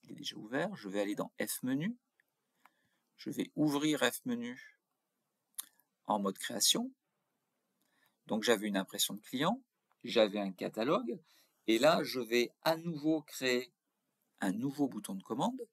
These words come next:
Comme tout à l'heure, je vais faire un petit bouton, et puis il me le mettra de, à la taille correcte.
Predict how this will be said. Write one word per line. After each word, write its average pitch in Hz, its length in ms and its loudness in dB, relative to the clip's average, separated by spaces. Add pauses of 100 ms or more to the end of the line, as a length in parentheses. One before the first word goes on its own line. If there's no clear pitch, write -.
(2250)
Comme 98 240 -2
tout - 160 -16
à 107 80 6
l'heure, 110 200 6
je 92 40 -6
vais 90 100 -10
faire 98 140 -8
un - 80 -8
petit - 200 0
bouton, 202 440 2 (760)
et 110 100 0
puis 107 360 -4
il 95 140 -2
me 95 340 -4 (200)
le - 160 -8
mettra 92 580 -2 (500)
de, - 220 -8
à - 80 -2
la 101 120 2
taille - 200 -8
correcte. 185 500 0